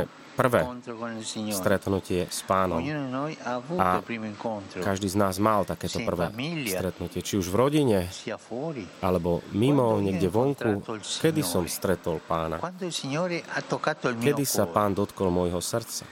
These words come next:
Speaker 1: E chiediamo, siamo ancora
Speaker 2: A pýtajme sa
Speaker 1: discepoli
Speaker 2: sami seba,
Speaker 1: innamorati
Speaker 2: sme
Speaker 1: del
Speaker 2: ešte
Speaker 1: Signore?
Speaker 2: stále zamilovaní
Speaker 1: Cerchiamo il
Speaker 2: učeníci?
Speaker 1: Signore, oppure ci siamo accomodati
Speaker 2: Hľadáme
Speaker 1: in
Speaker 2: Pána,
Speaker 1: una
Speaker 2: alebo
Speaker 1: fede
Speaker 2: sme sa
Speaker 1: fatta di abitu-,
Speaker 2: usadili,
Speaker 1: fatta di
Speaker 2: uspokojili v
Speaker 1: abitudini?
Speaker 2: akejsi zvykovej viere?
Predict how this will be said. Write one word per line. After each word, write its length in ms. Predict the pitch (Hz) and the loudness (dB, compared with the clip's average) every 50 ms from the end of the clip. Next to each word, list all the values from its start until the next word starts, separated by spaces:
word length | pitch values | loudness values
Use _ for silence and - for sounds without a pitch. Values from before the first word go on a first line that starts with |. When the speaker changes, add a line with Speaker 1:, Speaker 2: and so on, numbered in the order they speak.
| - - - - - - - - | -20 -20 -20 -20 -20 -20 -14 -8
Speaker 1:
E 80 | - 131 | -8 -8
chiediamo, 640 | 123 - - 143 131 139 135 123 107 92 90 90 87 - - - - - - - - - - - - - - - - - - - - - - - | -6 -4 -4 -2 0 0 -2 -2 -2 -4 -4 -6 -6 -6 -8 -12 -12 -12 -12 -12 -12 -12 -12 -12 -12 -12 -14 -12 -12 -12 -12 -10 -10 -10 -10 -4
siamo 460 | - - - - 151 170 202 196 170 | 2 4 4 6 6 4 4 4 4
ancora 560 | 139 117 101 92 - - 131 147 143 127 110 | 4 4 2 2 2 4 4 6 6 4 4
Speaker 2:
A 40 | 104 | 2
pýtajme 380 | 98 101 113 104 113 101 85 85 | 2 0 2 4 4 4 4 4
sa 120 | 82 - 95 | 2 0 0
Speaker 1:
discepoli 140 | - - 113 | 0 0 2
Speaker 2:
sami 180 | 95 92 92 85 | 2 2 2 0
seba, 320 | - - 101 98 92 92 87 | 0 0 0 2 2 2 2
Speaker 1:
innamorati 280 | 95 95 95 107 135 170 | 0 -2 -6 -6 -4 -2
Speaker 2:
sme 200 | - 95 101 110 113 | 0 2 4 4 4
Speaker 1:
del 100 | - - 95 | 2 0 -2
Speaker 2:
ešte 180 | - - - 104 | -2 0 0 0
Speaker 1:
Signore? 120 | 104 120 | 0 2
Speaker 2:
stále 240 | - 98 107 131 139 110 | 2 4 4 4 2 2
zamilovaní 580 | 98 101 101 117 123 123 120 110 110 98 90 | 2 4 4 4 4 4 6 4 4 4 4
Speaker 1:
Cerchiamo 60 | 87 | 2
il 80 | 92 95 | 0 -2
Speaker 2:
učeníci? 440 | - - 113 117 127 139 - - 123 123 117 | 0 2 2 4 4 4 2 2 0 0 0
Speaker 1:
Signore, 220 | 160 208 214 185 151 - - - - - | 0 -2 -4 -6 -8 -10 -12 -14 -10 -8
oppure 340 | - 123 - 202 233 220 202 165 | -8 -6 -4 -4 -2 -2 -2 -4
ci 120 | - - - | -4 -4 -2
siamo 260 | - - 175 180 175 156 | -2 -2 -2 -2 -2 -4
accomodati 600 | 143 - 135 123 123 120 113 139 165 170 85 98 | -4 -2 0 0 0 2 2 0 0 0 2 4
Speaker 2:
Hľadáme 400 | 98 98 107 139 160 165 151 135 | 4 6 6 6 6 6 4 4
Speaker 1:
in 40 | |
Speaker 2:
Pána, 300 | - 113 107 117 139 180 180 | 4 4 6 6 6 6 6
Speaker 1:
una 120 | 165 147 | 6 6
Speaker 2:
alebo 120 | 135 120 120 | 6 4 4
Speaker 1:
fede 80 | 107 117 | 4 4
Speaker 2:
sme 80 | 117 110 | 4 4
sa 160 | - - 117 110 | 4 4 4 4
Speaker 1:
fatta 160 | - - 135 123 | 4 0 -6 -10
di 100 | - 120 | -10 -10
abitu-, 200 | 110 104 110 120 | -8 -4 0 0
Speaker 2:
usadili, 400 | 120 - - 127 113 101 98 95 | 0 2 4 4 4 4 6 4
Speaker 1:
fatta 100 | 92 95 | 6 6
di 60 | 101 | 4
Speaker 2:
uspokojili 560 | 101 - - - 113 - - 110 98 92 95 | 2 2 2 0 0 2 4 4 4 6 6
v 80 | 95 90 | 4 4
Speaker 1:
abitudini? 200 | 87 90 - 90 165 | 2 0 0 0 2
Speaker 2:
akejsi 280 | - 104 98 85 90 107 | 2 2 2 2 2 0
zvykovej 560 | 90 - 98 110 107 - - 117 101 98 95 | 0 2 2 2 2 2 2 4 4 4 4
viere? 360 | 82 87 85 82 90 90 82 | 4 4 4 4 4 4 2